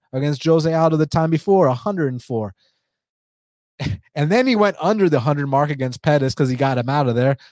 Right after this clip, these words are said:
Went, it went, but it was only ninety-four, which is, like, no-, nothing to, you know, to scoff at. And then prior to that against Ricardo Lamas, a hundred and three. So basically what I'm trying to say is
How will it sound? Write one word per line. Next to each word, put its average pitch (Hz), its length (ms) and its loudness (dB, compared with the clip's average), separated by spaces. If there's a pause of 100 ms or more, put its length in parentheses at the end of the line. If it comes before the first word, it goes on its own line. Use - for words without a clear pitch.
(260)
Went, 156 200 0 (200)
it 156 100 4
went, 160 340 2
but 185 160 2
it 190 40 6
was 190 140 4
only 190 220 2
ninety-four, 151 720 -4
which 151 180 0
is, 143 100 -6
like, 131 240 -2 (200)
no-, 147 180 -6 (100)
nothing 151 500 -2
to, 127 300 -2 (320)
you 131 120 -6
know, 117 400 -4
to 117 100 -4
scoff 147 520 -2
at. 127 280 -2 (300)
And 202 120 0
then 185 120 0
prior 165 260 4
to 156 80 4
that 156 160 2
against 151 220 0
Ricardo 143 340 2
Lamas, 139 400 2
a 139 60 -4
hundred 143 380 0
and 127 120 -6
three. 151 260 2
So 190 200 0
basically 233 340 -2
what 247 60 -6
I'm 175 80 -6
trying 190 180 -2
to 135 60 -4
say 190 200 -4
is 120 160 -4